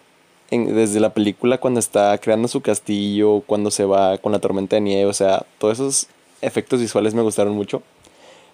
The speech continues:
Pues creo que es más significativa, ya que Elsa por fin libera todo su potencial. Y pues obvio que le devuelve la vida a este Olaf.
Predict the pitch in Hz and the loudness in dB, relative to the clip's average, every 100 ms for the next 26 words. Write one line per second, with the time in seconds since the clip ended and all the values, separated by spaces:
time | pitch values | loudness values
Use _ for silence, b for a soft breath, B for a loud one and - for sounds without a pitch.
0 | b 143 123 131 117 139 147 165 165 139 | b -2 -2 -2 -2 0 0 0 -2 -2
1 | 117 - 113 113 98 - 120 117 104 95 | -2 0 0 2 0 2 2 4 2 -2
2 | - - 101 101 127 120 110 101 101 104 | -12 -4 0 0 0 -2 -2 -2 -2 -4
3 | 113 - - 123 113 110 - 110 123 120 | -6 -8 0 4 4 4 2 0 -2 -2
4 | 104 101 101 92 92 _ _ _ _ _ | -2 0 2 2 0 _ _ _ _ _
5 | _ B B B B B B B 190 190 | _ B B B B B B B 0 2
6 | - 156 131 127 123 131 131 123 113 110 | 2 2 2 4 4 4 4 4 6 4
7 | 107 110 107 104 113 110 101 104 104 139 | 4 4 4 4 4 4 4 2 2 -4
8 | - - 104 98 - - 110 104 98 113 | -12 -2 2 2 0 0 2 4 2 0